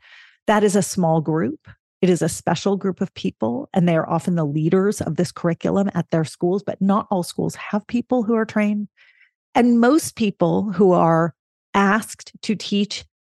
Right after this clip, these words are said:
a class on health education, whether it is about sharing and consent, or body changes, or hygiene and using soap in the shower, or periods,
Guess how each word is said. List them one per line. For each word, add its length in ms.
a 80
class 640
on 120
health 420
education, 640
whether 720
it 120
is 140
about 420
sharing 640
and 160
consent, 500
or 360
body 320
changes, 800
or 520
hygiene 560
and 220
using 240
soap 260
in 80
the 80
shower, 480
or 540
periods, 800